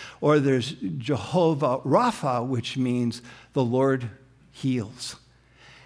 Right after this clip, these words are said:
And then this week, I learned about the name of the Lord from a friend here on our team at Westwood. He said, "My, one of my favorite names of the Lord was given to the Lord by Hagar." If you remember, Hagar was the servant lady who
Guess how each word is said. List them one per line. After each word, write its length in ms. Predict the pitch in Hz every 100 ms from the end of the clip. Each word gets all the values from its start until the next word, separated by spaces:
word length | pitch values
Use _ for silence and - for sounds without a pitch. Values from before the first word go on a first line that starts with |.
| -
And 180 | 160 202
then 100 | 269
this 220 | 240 160
week, 180 | 160 156
I 120 | 127
learned 220 | 147 202
about 280 | 175 151 139
the 80 | 120
name 180 | 123
of 80 | 127
the 80 | 117
Lord 240 | 110 113
from 220 | - 123 107
a 40 |
friend 320 | - 127 127
here 200 | 127 117
on 100 | 107
our 140 | 104 101
team 340 | - 117 110
at 140 | 101
Westwood. 540 | 123 113 104 - 104 92
He 60 |
said, 220 | 113 131 117
"My, 260 | 123 120 - - -
one 80 | 135
of 60 | 139
my 100 | 113
favorite 380 | - 135 139
names 260 | 127 120 113
of 80 | 107
the 100 | 107
Lord 440 | 104 107 107 101 - - - _
was 240 | 127 113 -
given 380 | 156 190 156
to 120 | 139 123
the 100 | 110
Lord 380 | 107 107 98
by 220 | 104 107 104
Hagar." 560 | - 175 165 117 92
If 120 | -
you 120 | 135 117
remember, 320 | 139 170 120
Hagar 500 | - 175 175 127 117
was 340 | 117 113 101 - - - _
the 80 | 135
servant 640 | - - 135 123 117 -
lady 380 | 120 101 107 110
who 420 | 113 123 110 98